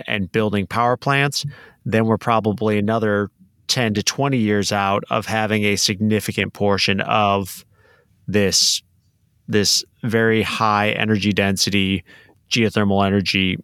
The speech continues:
on the grid. So to me, forty to fifty years is, is kind of a minimum. But again, as I have conversations like this one, and with the idea of load balancing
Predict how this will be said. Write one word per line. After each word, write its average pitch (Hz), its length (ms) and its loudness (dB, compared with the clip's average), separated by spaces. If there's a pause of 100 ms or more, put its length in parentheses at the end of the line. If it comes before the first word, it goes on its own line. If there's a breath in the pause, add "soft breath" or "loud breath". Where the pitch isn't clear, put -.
(160)
on 101 180 0
the 92 60 -2
grid. - 380 -4 (960 soft breath)
So 120 200 0
to 107 140 0
me, 110 640 0 (520)
forty 131 600 0
to 110 80 2
fifty 120 380 -2
years 104 580 2 (100)
is, 98 680 -2 (240)
is 127 160 -2
kind 117 260 -2
of 104 80 0
a 98 60 2
minimum. 98 720 -2 (960)
But 104 240 0 (120)
again, 117 400 0 (360)
as 123 220 0
I 123 100 0
have 120 260 -2
conversations 117 640 0
like 110 160 0
this - 240 -2
one, 104 320 0 (500 loud breath)
and 113 240 0
with 113 140 0
the 117 160 0
idea 113 420 0
of 104 580 0 (540 soft breath)
load 117 380 0
balancing 113 800 2